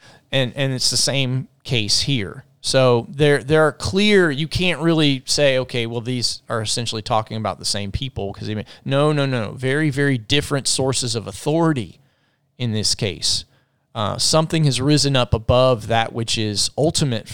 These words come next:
to us. Ultimate to us is that Christ is ultimate to us.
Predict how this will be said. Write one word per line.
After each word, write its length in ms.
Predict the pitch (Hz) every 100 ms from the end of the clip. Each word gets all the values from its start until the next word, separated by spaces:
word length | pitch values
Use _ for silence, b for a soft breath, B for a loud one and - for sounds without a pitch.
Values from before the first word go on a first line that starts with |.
| -
to 100 | 104
us. 380 | 143 120 98 -
Ultimate 400 | 131 - 131 113
to 100 | 104
us 280 | 131 151 113
is 120 | 98
that 240 | 110 101 _ _ _
Christ 460 | - 135 139 -
is 120 | 98 104
ultimate 420 | 104 - 101 -
to 100 | -
us. 360 | 110 123 -